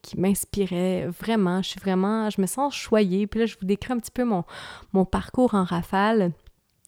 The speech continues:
En deux mille dix-huit, j'ai décidé d'ouvrir l'espace Piano Blanc parce que j'avais besoin de, d'exploiter un petit peu ce côté entrepreneurial-là,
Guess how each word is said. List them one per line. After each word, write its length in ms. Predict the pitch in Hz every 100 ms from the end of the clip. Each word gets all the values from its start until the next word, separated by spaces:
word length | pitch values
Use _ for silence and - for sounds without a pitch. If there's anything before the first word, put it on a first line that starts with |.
| - 202
En 80 |
deux 140 | 190 202
mille 200 | 226 226
dix-huit, 560 | 190 180 190 214 - 180 -
j'ai 400 | 185 220 233 214
décidé 480 | 208 190 - 208 190
d'ouvrir 360 | 190 196 190
l'espace 440 | 190 185 - 180 -
Piano 240 | 180 175
Blanc 260 | 175 196 202
parce 160 | 185
que 120 | -
j'avais 300 | - - 185 - -
besoin 400 | 208 208 202 190
de, 100 | 170 180 - - - - 196
d'exploiter 600 | 196 - - 180 185 190
un 80 | 175
petit 120 | -
peu 160 | - 185
ce 160 | -
côté 580 | 180 - 202 - 202 190
entrepreneurial-là, 1000 | 185 - - 180 - 180 180 170 185